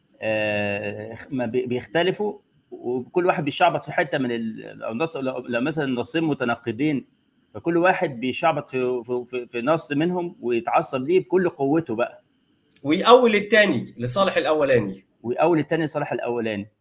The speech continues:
Speaker 1: ي-، ي-, يضيع معنى ال-، آه، التاني خالص،
Speaker 2: مم.
Speaker 1: دي في ستين ده يصلح الأولاني. أو لو هو حديث ممكن يضعف، ممكن يقول لك الحديث ده ضعيف، الحديث ده <laughs> وقع،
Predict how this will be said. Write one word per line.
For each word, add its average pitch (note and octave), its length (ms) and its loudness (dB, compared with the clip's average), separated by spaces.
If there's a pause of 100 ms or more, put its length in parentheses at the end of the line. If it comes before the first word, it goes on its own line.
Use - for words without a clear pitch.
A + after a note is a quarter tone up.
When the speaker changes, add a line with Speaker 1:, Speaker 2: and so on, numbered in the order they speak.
(180)
Speaker 1:
ي-، G#2+ 60 -4
ي-, G#2+ 720 -8
يضيع C3+ 320 2
معنى C#3+ 220 0
ال-، A2 120 -6
آه، G#2 220 -4
التاني D#3 560 -6 (120)
خالص، B2+ 440 -6
Speaker 2:
مم. A2 320 -12
Speaker 1:
دي D3 100 -6
في C3 60 -14
ستين C#3+ 300 -14
ده E3 140 0
يصلح D3 320 -4
الأولاني. G#2+ 480 -2 (580)
أو G3 260 2
لو E3+ 320 0
هو F#3+ 180 -2
حديث F3 500 -6
ممكن E3 280 -2
يضعف، C#3+ 420 0 (640)
ممكن C#3 240 -6
يقول C#3 120 -4
لك C#3 100 -6
الحديث B2 220 -10
ده B2+ 80 -4
ضعيف، A#2+ 420 -2 (1000)
الحديث A#2 280 -4
ده B2 600 2 (840)
<laughs> - 1040 -14
وقع، C3 520 6